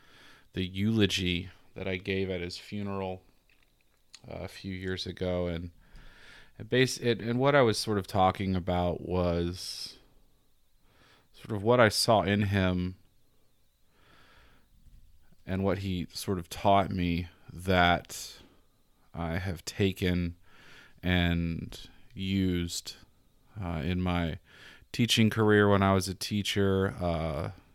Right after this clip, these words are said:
in fatherhood, in life, with people, and how I sort of interact with,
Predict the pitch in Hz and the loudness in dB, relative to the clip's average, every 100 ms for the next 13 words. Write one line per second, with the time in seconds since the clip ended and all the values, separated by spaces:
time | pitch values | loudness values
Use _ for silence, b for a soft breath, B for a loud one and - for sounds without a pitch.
0 | b b _ 85 90 85 80 78 87 _ | b b _ -6 -4 -4 -4 -6 -10 _
1 | b b b b b b _ _ _ b | b b b b b b _ _ _ b
2 | b b b b - - 98 95 98 95 | b b b b -14 2 6 6 6 4
3 | 101 98 95 90 85 95 B B B B | 4 6 6 4 0 -10 B B B B
4 | - 98 104 87 90 98 95 - - - | -8 -2 0 4 4 4 2 -4 -18 -18
5 | B - 87 90 - - 104 - 90 87 | B -8 -4 -4 -6 -4 -2 0 2 2
6 | 85 85 _ _ _ b b 90 87 95 | 0 -6 _ _ _ b b -4 0 0
7 | 92 - 95 87 95 90 85 101 98 - | 0 -2 -4 -2 0 4 8 8 6 0
8 | 87 85 - - | -2 -2 -8 -20